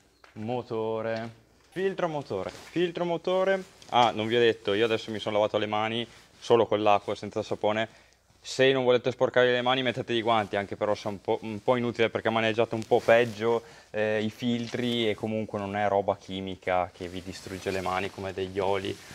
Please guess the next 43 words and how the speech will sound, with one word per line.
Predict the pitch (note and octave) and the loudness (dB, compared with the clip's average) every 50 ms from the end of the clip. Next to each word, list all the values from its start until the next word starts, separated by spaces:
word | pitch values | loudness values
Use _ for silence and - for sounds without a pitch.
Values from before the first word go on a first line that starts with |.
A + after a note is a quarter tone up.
| - - - - | -18 -16 -12 -10
o | A2+ | -10
come | G2+ - A2 G#2+ G#2+ | -8 -6 -6 -4 -2
delle | G2+ G#2+ G#2+ G#2 | 0 0 0 0
cose | - A2+ A2 G2 G#2+ A#2+ - - - | 0 0 -2 0 -2 -4 -6 -6 -4
peggiori. | - B2 A#2 G#2+ G#2+ G2+ F#2+ G2 G#2+ - - | -2 -2 0 0 -2 -2 0 0 -2 -2 -2
Allora, | C3+ B2+ A#2+ A2+ A#2+ | 0 0 0 0 -2
per | - - - D#3 D#3 D3 - - - - - | -2 0 2 2 2 2 -2 -6 -12 -16 -14
staccare | - - - C3 - - - - C#3+ C#3+ C#3 C3 A#2 A2 - - - - - - - - - - - - _ - - _ _ - - - - - | -14 -12 -10 -10 -10 -8 -4 0 0 0 2 0 -2 -4 -6 -10 -12 -14 -16 -18 -20 -20 -20 -20 -20 -20 _ -20 -20 _ _ -20 -20 -20 -8 0
qua | - C3 B2 B2 A2+ - | 4 6 6 6 4 2
il | B2 A#2+ A2 - | -2 -6 -4 2
tappo | - C3+ C#3 D3 - - C3+ | 4 6 6 4 4 0 -4
ci | - - A#2 | -4 -6 -8
sono | - A#2 A2+ A2+ A2+ A#2+ - - - - | -8 -8 -6 -6 -6 -8 -10 -14 -10 -6
queste | C3+ B2 - - - B2+ | -6 -6 -4 -2 -2 -2
clip | - - B2+ C#3+ D3+ D3+ - - D#3+ F#3+ - - - - - | -2 -2 -6 -6 -8 -10 -8 -6 -6 -6 -6 -8 -14 -14 -6
qua, | - G#2 G#2 - - - - - - - - - - - - - - - - | -2 0 0 0 0 -4 -10 -20 -20 -20 -20 -20 -20 -20 -20 -20 -20 -16 -12
ne | G#2 | -10
andate | G2+ G#2+ G2+ - A2+ | -8 -8 -8 -6 -6
a | A2 | -4
muovere | A2+ A2+ A2+ A2+ G#2+ A2 A#2 | 0 0 0 2 2 2 2
a | A#2+ B2 A#2+ B2+ | 2 2 0 -2
X | B2 - - - - C3+ C#3+ - - - - - - - - - - - - - _ - - - - - | -6 -8 -10 -6 -2 -2 -2 -2 -4 -10 -20 -20 -20 -20 -20 -20 -20 -20 -20 -20 _ -20 -20 -20 -14 -6
e | - A2 | -2 -2
avete | G#2+ G#2+ G#2 - - G#2 | 0 0 0 -2 -2 -2
tolto | - G2+ G2+ F#2+ - G2+ | 0 0 -2 -2 -4 -8
questo. | - - F2+ F2 - - - A2 G#2 - - - - | -8 -8 -8 -8 -8 -4 -2 -2 -2 -4 -6 -14 -6
Ecco, | - A#2+ A2+ B2 C3 | -2 -2 0 0 0
questa | A#2+ D3+ F3 E3+ - F3 | -2 -2 -2 -2 -4 -6
è | |
una | D3+ C3+ | -6 -2
parte | - D3 D3 C#3 C#3+ D#3 D3+ C3+ | 0 -2 -2 -2 -2 -4 -4 -4
a | - | -6
cui | - - C#3 | -6 -6 -6
dovete | C#3 C3 C3+ C3 - B2 | -4 -4 -4 -4 -6 -6
prestare | - B2+ - - C#3 C3 B2 | -6 -6 -4 -2 -2 -2 0
particolarmente | A#2+ A#2+ A2+ - A#2 - C3 B2+ B2+ C3 C#3 C3+ B2+ | -2 -4 -4 -4 -4 -2 0 0 0 -2 -4 -4 -4
attenzione, | C3+ C3 - D3 D3 - - D#3 D#3+ | -4 -4 -4 -6 -8 -6 -4 -4 -4
perché | B2+ A#2+ G2+ A#2 | -4 -4 -4 -2
dovete | A#2 A#2+ A#2+ A#2 - A#2+ | -2 -2 -2 -2 -4 -6
pulire | - - B2 A#2+ A#2 G#2 G#2 | -6 -6 -4 -4 -2 -4 -4
filtro | - - - C3+ C3 A#2+ - - A2 | -6 -6 -6 -6 -6 -6 -6 -8 -8
per | - - C3+ C3 | -4 -4 -4 -4
filtro, | - - - C#3+ D3 C#3+ D3 - - E3 E3+ | -4 -6 -4 -4 -4 -4 -6 -4 -2 -2 -2